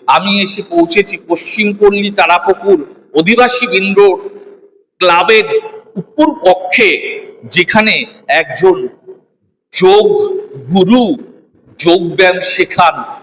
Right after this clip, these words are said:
আমাদের পাড়ার এবং তদানীন্তন সামনে পরের অনেক এলাকার থেকে দিদিরা এবং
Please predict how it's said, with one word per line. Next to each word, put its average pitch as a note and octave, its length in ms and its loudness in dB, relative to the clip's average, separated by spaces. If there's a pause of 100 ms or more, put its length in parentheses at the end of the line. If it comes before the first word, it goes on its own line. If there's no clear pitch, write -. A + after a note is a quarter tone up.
(140)
আমাদের D#3+ 480 0 (420)
পাড়ার F3 420 4 (400)
এবং E3+ 280 4 (320)
তদানীন্তন F#3 680 0 (420)
সামনে F3+ 1000 -2 (480)
পরের F3+ 600 2 (300)
অনেক C4 420 0
এলাকার G3 520 0
থেকে F#3 580 0 (680)
দিদিরা F#3 760 2
এবং F3 280 0